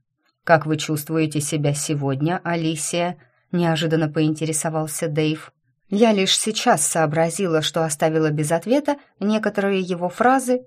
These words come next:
и теперь мужчина с непонятной усмешкой пытается втянуть меня хоть в какую-то беседу.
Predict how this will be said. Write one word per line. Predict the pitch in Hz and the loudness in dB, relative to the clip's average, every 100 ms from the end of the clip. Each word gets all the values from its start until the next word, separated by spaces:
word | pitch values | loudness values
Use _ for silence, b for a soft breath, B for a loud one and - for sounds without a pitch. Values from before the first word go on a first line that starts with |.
| - | -10
и | 190 | -8
теперь | 196 190 | -6 -2
мужчина | 190 190 - 196 180 B B - | -2 -2 -2 0 0 B B -14
с | - | -4
непонятной | 190 175 180 175 170 180 185 | -2 2 2 2 -2 -4 -4
усмешкой | - 202 147 - 147 | -4 -2 0 0 -4
пытается | 147 160 165 165 160 165 | -4 -2 2 0 0 -8
втянуть | - 175 160 151 | -4 -2 -2 0
меня | 156 156 180 254 B B B | 2 2 2 0 B B B
хоть | 240 226 | -4 -2
в | |
какую-то | - 151 160 190 - | -2 -2 -2 -4 -2
беседу. | 143 143 - 151 143 147 | -2 -2 -4 -2 -2 -2